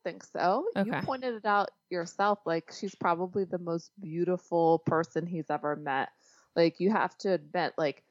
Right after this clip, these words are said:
Speaker 1: she is very charismatic. She's charming. She is funny. Um, they had good,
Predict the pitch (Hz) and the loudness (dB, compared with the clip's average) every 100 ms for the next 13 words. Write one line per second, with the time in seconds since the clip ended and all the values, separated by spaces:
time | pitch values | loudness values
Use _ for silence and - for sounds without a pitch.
0 | _ - - 180 170 156 165 151 151 - | _ -12 -4 0 0 0 0 2 0 -6
1 | 135 101 - 240 220 202 185 - - 147 | -6 -6 -4 0 0 0 -4 -6 -6 -6
2 | - - 208 180 175 170 165 156 - - | -6 -2 2 2 2 0 -2 -4 -10 -6
3 | 151 151 143 135 156 - - _ 220 208 | 0 4 4 4 2 -2 -12 _ 2 2
4 | 202 196 190 196 _ - - - 170 160 | 0 -2 -4 -6 _ -20 -20 -2 0 2
5 | 156 165 180 175 165 160 170 156 151 147 | 0 -4 -2 -2 -4 -4 0 2 4 2
6 | 147 143 | 0 -2